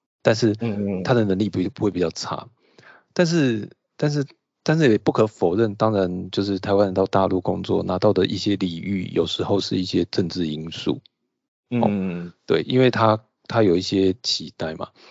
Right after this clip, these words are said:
Speaker 1: 那，但是现在的状况其实可能跟你去，刚去上海的状况其实不太一样的。那现在台湾人到大陆去工作，你觉得还有一些红利吗？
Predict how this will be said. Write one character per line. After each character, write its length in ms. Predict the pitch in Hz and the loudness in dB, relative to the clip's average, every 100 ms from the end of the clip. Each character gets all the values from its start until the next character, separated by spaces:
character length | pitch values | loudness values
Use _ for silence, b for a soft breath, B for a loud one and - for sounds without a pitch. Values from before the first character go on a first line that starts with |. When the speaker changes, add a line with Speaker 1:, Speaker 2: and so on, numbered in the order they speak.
| B B B _ | B B B _
Speaker 1:
那， 420 | 165 127 104 - - _ _ _ - - | 2 4 2 -2 -14 _ _ _ -20 0
但 140 | 185 | 2
是 100 | 165 | 2
现 200 | 151 165 | -2 -2
在 140 | 143 135 | 0 0
的 100 | 110 | -2
状 260 | - 117 | 0 -2
况 200 | 92 107 | 0 -4
其 180 | 87 98 | -4 -8
实 420 | 92 98 92 98 - | -10 -8 -6 -6 -6
可 140 | - | -6
能 140 | 87 92 | -6 2
跟 180 | 113 | 2
你 120 | 113 87 | 2 -4
去， 340 | - 110 107 - | -6 -6 -6 -8
刚 180 | - 110 | -6 -4
去 120 | 110 | -4
上 280 | - 123 101 | -4 -2 -4
海 180 | - 80 | -4 -4
的 100 | 82 | -2
状 180 | 95 | -4
况 160 | 85 95 | -8 -10
其 200 | - - | -6 -6
实 100 | 92 | -4
不 160 | 107 - | -2 -2
太 200 | - 95 | -2 -4
一 180 | 80 80 | -6 -4
样 240 | 87 76 - | -4 -4 -10
的。 200 | - - B B B B | -12 -12 B B B B
那 120 | 160 | 0
现 240 | 143 - 165 | 0 0 0
在 160 | 147 | 0
台 120 | 113 107 | 0 0
湾 140 | 110 | 0
人 100 | 95 | 0
到 140 | 107 | 0
大 300 | 107 - 139 | -2 -2 0
陆 140 | 110 104 | 2 2
去 100 | 110 | 0
工 220 | - 101 | -2 -2
作， 160 | 101 92 | -2 -2
你 100 | 80 | -2
觉 180 | - | -2
得 120 | 90 92 | 0 0
还 140 | - | 0
有 300 | 98 87 - | 2 2 0
一 80 | - | -4
些 160 | 107 104 | -4 -2
红 260 | - 76 82 | -4 -10 -8
利 200 | 87 82 | -8 -6
吗？ 180 | 80 | -10